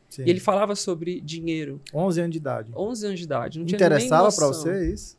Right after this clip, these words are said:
Speaker 2: Eu achava muito legal.
Speaker 1: <laughs>
Speaker 2: Mas eu não tinha um porquê maior.
Speaker 1: Sim.
Speaker 2: Mas eu, como eu me espelhava muito nele, eu acho que toda a informação que ele trazia, eu absorvia,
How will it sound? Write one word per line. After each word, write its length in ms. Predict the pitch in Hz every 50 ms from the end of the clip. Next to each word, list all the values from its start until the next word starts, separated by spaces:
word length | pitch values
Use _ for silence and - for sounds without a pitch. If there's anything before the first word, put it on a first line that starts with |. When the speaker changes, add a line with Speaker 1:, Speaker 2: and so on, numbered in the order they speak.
| _ _ -
Speaker 2:
Eu 140 | - 240 196
achava 320 | 170 - 180 175 175 196
muito 300 | 190 160 160 151 - 160
legal. 420 | 170 190 220 262 254 196 160 160 _ _ _ _ - -
Speaker 1:
<laughs> 120 | - - - 180 - - 233 226 - - 208 196 - - _ _ _ _
Speaker 2:
Mas 200 | - 180 175 175
eu 100 | 190 196
não 80 | 208 214
tinha 160 | 208 254 254
um 100 | 269 277
porquê 400 | 269 262 240 233 226 - 240 220
maior. 480 | 233 220 220 214 185 165 151 127 147 135 -
Speaker 1:
Sim. 420 | - - - 135 131 127 120 117 120
Speaker 2:
Mas 200 | - 208 208 202 214
eu, 120 | 220 214 214
como 220 | 214 214 208 208
eu 60 | 208
me 80 | 202 202
espelhava 520 | 202 - - 185 185 180 180 208 196 190
muito 300 | 180 175 175 170 - 175
nele, 280 | 160 160 170 185 202 180
eu 40 | 175
acho 160 | 180 180 -
que 140 | - 175 - _ -
toda 200 | - 190 190 202
a 20 |
informação 520 | 214 - 220 196 185 180 - - 190 190 190
que 160 | - - 190
ele 120 | 196 208
trazia, 720 | 214 - 214 180 175 165 151 143 147 165 190 202 190 165 156
eu 120 | 170 180
absorvia, 640 | 180 180 - - 202 185 170 165 170 180 160 156 175